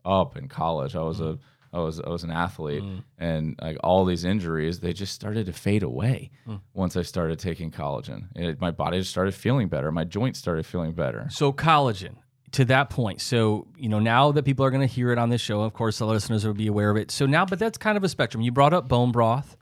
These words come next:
Speaker 2: you know, um, and, and I, I would put, I know there's others. I know that Doctor Axe, who's a friend of mine, he, he was an early, uh, promoter, earlier promoter of this than some, most do. He started putting some products out in the market and things like that. People were getting more familiar with it.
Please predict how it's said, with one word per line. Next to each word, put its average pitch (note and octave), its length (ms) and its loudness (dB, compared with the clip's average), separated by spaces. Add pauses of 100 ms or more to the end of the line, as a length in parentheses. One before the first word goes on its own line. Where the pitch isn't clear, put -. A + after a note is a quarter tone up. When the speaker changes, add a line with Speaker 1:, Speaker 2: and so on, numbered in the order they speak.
(360)
Speaker 2:
you A#2+ 160 4
know, A#2 360 6
um, G#2+ 500 6
and, A#2 220 2
and A#2+ 160 0
I, C3 140 4
I C#3 180 -2
would E3 240 0
put, B2 340 0 (260)
I E3+ 40 -8
know F#3 100 4
there's D#3 220 6
others. A#2 360 2
I C3+ 120 0
know D3 160 6
that C3+ 180 2 (260)
Doctor C3 380 2
Axe, A2+ 420 -2
who's A2 300 -4
a - 40 -18
friend A2+ 260 0
of A2 40 2
mine, A2 280 2
he, D#3 320 -2 (420)
he A3+ 140 2
was G#3+ 180 8
an C#3 200 6
early, C3+ 600 4 (120)
uh, B2 80 -8
promoter, A#2 640 4
earlier C3 480 4
promoter A2+ 400 0
of G#2+ 60 0
this A2+ 180 0
than A#2+ 160 0
some, A#2 320 0 (160)
most A#2 340 0
do. B2+ 120 0
He A#2+ 100 2
started B2 240 0
putting B2+ 220 -4
some A#2+ 160 -2
products A2 320 2
out A2 80 2
in A#2 60 -2
the A#2 60 2
market G#2+ 380 0
and G#2 60 -14
things A2 160 -2
like G#2+ 100 -4
that. A2 100 -6
People B2 180 -4
were A#2+ 60 -2
getting A#2 220 -2
more A2 180 0
familiar A2 360 -2
with A2 140 0
it. A#2+ 120 -4